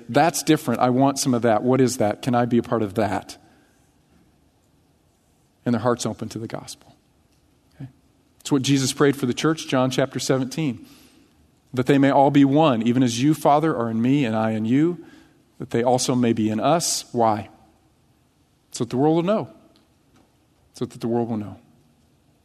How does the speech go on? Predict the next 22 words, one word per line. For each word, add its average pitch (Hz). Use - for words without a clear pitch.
The 127
world 139
will 135
believe 127
that -
you 120
sent 156
me, 123
and 107
the -
world 131
will 131
believe 135
that 131
they 120
can 120
have 117
life 123
only 151
in 143
me, 120
because 120